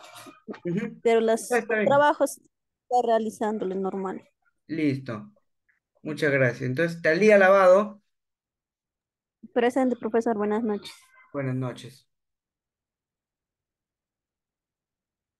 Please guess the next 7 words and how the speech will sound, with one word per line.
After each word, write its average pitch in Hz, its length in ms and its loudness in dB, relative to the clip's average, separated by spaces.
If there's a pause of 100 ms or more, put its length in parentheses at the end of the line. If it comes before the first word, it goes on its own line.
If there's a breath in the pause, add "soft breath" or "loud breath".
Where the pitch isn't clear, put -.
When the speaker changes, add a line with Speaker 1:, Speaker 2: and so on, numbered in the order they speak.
(220)
Speaker 1:
A 117 140 -10
ver, 104 260 -6 (340)
Talía 139 360 2
Lavado, 160 840 2
seguimos. 165 1040 -2 (3250)
Roger 180 440 4
Mamani. 170 720 2